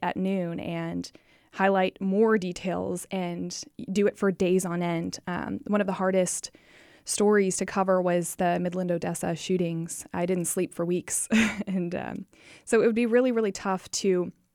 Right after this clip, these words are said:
navigate that because, uh, there's something called, I, I think it's, uh, secondhand P T S D, where you might not have been one of the first responders to see that scene, but once you're covering all of those details, you start imagining it in your head as if you were there.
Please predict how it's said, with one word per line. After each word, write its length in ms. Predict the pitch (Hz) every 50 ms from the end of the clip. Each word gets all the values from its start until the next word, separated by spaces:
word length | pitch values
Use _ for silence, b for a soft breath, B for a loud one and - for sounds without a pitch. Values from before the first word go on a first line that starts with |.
| _ _ _ _ _ _ -
navigate 720 | - 220 214 208 208 214 208 220 226 226 220 226 - - - B B B B B B
that 340 | 196 190 190 214 226 - 226
because, 520 | 208 196 - 220 202 185 175 - - - b b b b b b b b b b b -
uh, 200 | 196 180 196 -
there's 200 | - 190 220 208
something 260 | - 220 214 214 196
called, 300 | 190 - - 196 190 190
I, 80 | 196 196 - -
I 60 | 208
think 160 | - 233 226
it's, 180 | 220 190 - -
uh, 220 | 185 175 160 - 190
secondhand 520 | - 240 233 233 214 208 240 247 247 247
P 120 | - 262 254
T 160 | - 269 269
S 180 | 262 269 - -
D, 320 | 277 277 269 277 269 269 _ _
where 600 | - 214 208 202 196 190 190 185 180 185 202 - _ -
you 120 | - 208 226
might 160 | 240 226 240
not 140 | 233 214 208
have 80 | 185
been 180 | 196 190 196 196
one 100 | 196 196
of 40 | 185
the 60 | 185
first 280 | - - 190 185 - -
responders 680 | 190 185 - - 190 185 185 190 202 208 208 214 208 - B B B B B B B B B
to 100 | - 208
see 220 | - - 202 196
that 240 | 190 214 208 - -
scene, 340 | - - 220 214 220 220 226 -
but 140 | 190 185 202
once 180 | 226 233 -
you're 80 | 240 220
covering 440 | - - 196 180 190 196 190 190 -
all 280 | - 185 190 202 202 196
of 80 | 196 180
those 180 | 185 185 170 165
details, 520 | - 180 180 - 208 196 190 196 190 -
you 60 | 196
start 220 | 185 - 277 285 214
imagining 480 | 175 170 170 190 190 185 185 175 165
it 100 | 175 -
in 100 | - 180
your 120 | 180 175 -
head 180 | - 190 185
as 220 | - - 175 160 175
if 140 | - -
you 60 | - -
were 100 | 175 160
there. 360 | - - - - - -